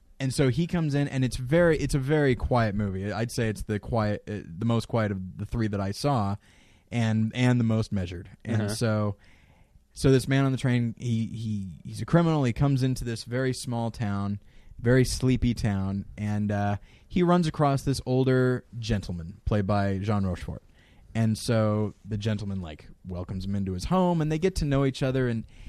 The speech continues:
Speaker 1: and, you know, we, we don't have a lot of time, so I won't go too far into it, but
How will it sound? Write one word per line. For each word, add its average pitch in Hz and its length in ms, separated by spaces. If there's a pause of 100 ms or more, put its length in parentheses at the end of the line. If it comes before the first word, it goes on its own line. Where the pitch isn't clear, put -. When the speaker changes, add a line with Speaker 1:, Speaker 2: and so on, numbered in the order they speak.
(540)
Speaker 1:
and, 151 280 (800)
you 165 120
know, 131 160
we, 135 200
we 123 120
don't 117 100
have 110 100
a 107 40
lot 107 140
of 98 60
time, 104 160
so 110 100
I 107 40
won't 107 140
go 104 200
too - 260
far 110 240
into 107 240
it, 98 60
but 117 280